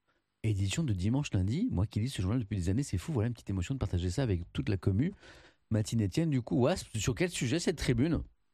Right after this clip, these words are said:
Hyper intéressant. Merci John Tout pour le neuvième mois d'abonnement.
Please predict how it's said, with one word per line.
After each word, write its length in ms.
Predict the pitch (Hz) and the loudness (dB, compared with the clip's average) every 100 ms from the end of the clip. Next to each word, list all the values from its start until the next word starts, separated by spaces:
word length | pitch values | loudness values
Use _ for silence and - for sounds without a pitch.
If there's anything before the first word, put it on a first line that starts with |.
| _ _ _ _ - | _ _ _ _ -10
Hyper 200 | 98 120 | 0 0
intéressant. 460 | 117 113 113 - 131 - - - _ _ _ _ _ - | 2 0 -2 -2 -8 -10 -20 -20 _ _ _ _ _ -2
Merci 240 | 151 240 | 0 0
John 160 | 208 202 | 0 0
Tout 120 | 214 | 2
pour 100 | 185 | 2
le 60 | 170 | 4
neuvième 160 | 170 | 4
mois 80 | 170 | 4
d'abonnement. 460 | 160 160 160 165 | 4 2 2 0